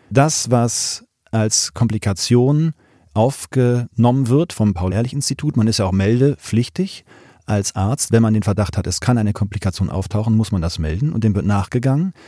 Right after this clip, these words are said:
Es gibt mehrere tausend Fälle pro Jahr, die aufgearbeitet werden. Und am Ende muss man sagen, nach der Aufarbeitung bleiben pro Millionen Impfung ein oder zwei Fälle,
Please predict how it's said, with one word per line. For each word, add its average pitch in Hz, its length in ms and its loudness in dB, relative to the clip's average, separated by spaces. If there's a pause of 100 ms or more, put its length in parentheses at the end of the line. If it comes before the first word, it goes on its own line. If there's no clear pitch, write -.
(460)
Es - 260 -2
gibt - 440 -2 (340)
mehrere 123 640 2 (240)
tausend 143 400 2
Fälle 123 240 2
pro - 200 -2
Jahr, 104 280 2
die 95 100 -4
aufgearbeitet 131 720 -4
werden. 123 320 0 (480)
Und 117 500 2 (320)
am 113 220 4
Ende 160 280 4
muss 147 160 2
man 131 140 4
sagen, 110 540 2
nach 107 160 0
der 92 120 -4
Aufarbeitung 113 440 0
bleiben 104 500 2 (580)
pro 117 160 2
Millionen 120 480 4
Impfung 127 400 2
ein 131 280 2
oder 123 160 0
zwei 104 260 0
Fälle, 113 420 0